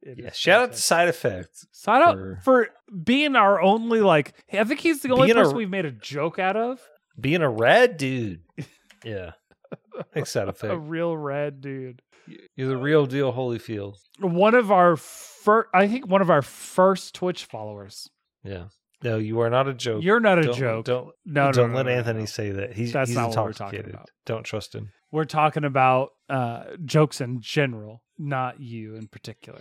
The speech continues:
Speaker 1: Side Effect. Uh, thanks for showing up at the beginning and end of this episode and missing the entire middle context of it.
Speaker 2: I, th-, I think he was here.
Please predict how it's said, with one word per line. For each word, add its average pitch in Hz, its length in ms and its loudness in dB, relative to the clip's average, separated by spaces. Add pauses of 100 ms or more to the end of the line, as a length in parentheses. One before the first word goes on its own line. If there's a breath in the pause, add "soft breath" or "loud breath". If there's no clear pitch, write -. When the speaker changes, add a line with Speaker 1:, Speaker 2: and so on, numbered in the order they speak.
Speaker 1:
Side 127 280 -16
Effect. - 280 -20 (300)
Uh, 120 260 -12
thanks 147 220 -2
for 156 100 -2
showing 143 320 0
up 131 140 -2
at - 80 -20
the 120 40 -16
beginning 123 460 -4
and 113 160 -10 (160)
end 151 240 2
of 110 120 -6
this 120 200 -8
episode 110 460 -10
and 107 120 -16
missing 113 340 -14
the 101 100 -16
entire 117 520 -10
middle 107 440 -12
context - 640 -18
of 107 180 -20
it. - 80 -20 (300)
Speaker 2:
I, 135 80 -14
th-, 123 160 -16
I 120 80 -6
think 120 160 -4
he 107 80 -12
was 90 160 -12
here. - 240 -12